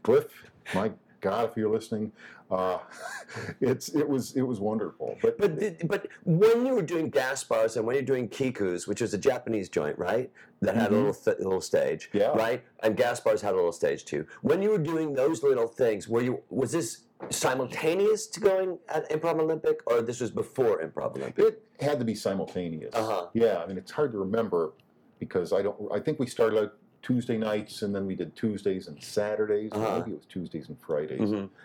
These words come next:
Speaker 2: At
Speaker 1: But
Speaker 2: Gaspar's or at Improv Olympic?
Speaker 1: At Improv Olympic.
Speaker 2: You had more than one night.
Speaker 1: Well, yeah, not initially.
Speaker 2: Right.
Speaker 1: But we, Sharna quickly muscled us in there.
Speaker 2: Right.
Speaker 1: So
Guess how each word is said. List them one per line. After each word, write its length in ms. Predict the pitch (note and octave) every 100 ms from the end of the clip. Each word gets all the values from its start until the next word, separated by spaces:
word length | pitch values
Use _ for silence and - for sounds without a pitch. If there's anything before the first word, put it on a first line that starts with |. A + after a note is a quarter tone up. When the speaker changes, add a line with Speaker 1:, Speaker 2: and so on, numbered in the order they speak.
| -
Speaker 2:
At 120 | A#2+
Speaker 1:
But 100 | A#2
Speaker 2:
Gaspar's 360 | - - B2+ A#2+
or 100 | G2+
at 160 | G2+
Improv 240 | F#2 F#2+ F2+
Olympic? 260 | D#2+ -
Speaker 1:
At 60 | B2
Improv 300 | B2 A2 G2
Olympic. 280 | F#2+ F#2+ F3
Speaker 2:
You 60 |
had 100 | G#3
more 120 | D#3
than 160 | B2 A2
one 140 | G#2+
night. 260 | A2 D#2 - _ _ _ _ _ _ - -
Speaker 1:
Well, 300 | F3+ E3 E3
yeah, 360 | G3+ G3+ - G2
not 320 | B2 D#3+ - -
initially. 600 | A#2+ C3+ - - A#1+ -
Speaker 2:
Right. 220 | - C#2 - _
Speaker 1:
But 240 | G2 F#2+ A#2+
we, 200 | G#2+ - _ -
Sharna 340 | - G2 F2+
quickly 380 | - - E2 D#2
muscled 400 | E2 D#2+ F#2 E2
us 180 | D#2+ -
in 100 | E2
there. 260 | C#2+ C2+ -
Speaker 2:
Right. 280 | G2+ - -
Speaker 1:
So 200 | -